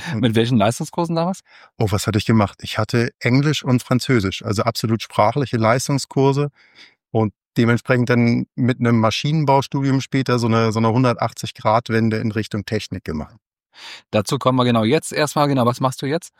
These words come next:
Speaker 1: Ich bin jetzt bei, bei der Volkswagen A G in Wolfsburg und sitze da als Projektmanager für interne I-T-Projekte.
Speaker 2: Das heißt, du bist auch schon komplett fertig, logischerweise, ist ja schon ganz schön ein langer Zeitraum. Wie lange hast du studiert? Wann bist du fertig geworden?
Speaker 1: Ich hab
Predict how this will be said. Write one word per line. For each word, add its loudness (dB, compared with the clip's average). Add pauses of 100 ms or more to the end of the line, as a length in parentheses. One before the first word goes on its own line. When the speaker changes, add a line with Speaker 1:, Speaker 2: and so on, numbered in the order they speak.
(460)
Speaker 1:
Ich -4
bin 2
jetzt -4
bei, 2
bei -2
der 0
Volkswagen -2
A -6
G -2
in -4
Wolfsburg -2
und 0
sitze -2
da 4
als -6
Projektmanager 0
für -2
interne -2
I-T-Projekte. -8 (400)
Speaker 2:
Das 0
heißt, 4
du 4
bist 4
auch 4
schon 0
komplett 0
fertig, 2
logischerweise, 2
ist -4
ja 0
schon -4
ganz -2
schön -2
ein -8
langer 2
Zeitraum. -2
Wie 2
lange 4
hast -2
du -10
studiert? -2
Wann 0
bist -10
du -20
fertig -8
geworden? -8 (140)
Speaker 1:
Ich -2
hab 2